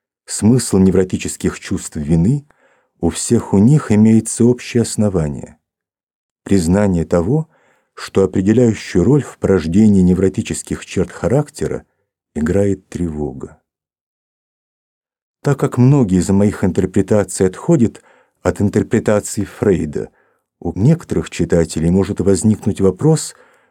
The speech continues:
можно ли отнести все это к психоанализу. Ответ зависит от того, что считать сущностью психоанализа.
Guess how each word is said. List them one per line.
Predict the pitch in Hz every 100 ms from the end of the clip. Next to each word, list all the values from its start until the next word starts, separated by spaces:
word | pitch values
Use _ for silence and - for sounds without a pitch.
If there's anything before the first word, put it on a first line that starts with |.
| _
можно | - 117 143 131
ли | 123
отнести | 120 117 113 - -
все | 135 - 120 117
это | 117
к | 113
психоанализу. | - - 104 - 107 90 76 - - - - _ _ _ _ _ _ _ _ _ _ _ _
Ответ | 82 - 95 147
зависит | 113 113 117 - - 90
от | 87
того, | - 85 110
что | 151 - 156
считать | - - 143 151 147
сущностью | - 165 160 - 76 - -
психоанализа. | - - - 80 78 76 64 - - -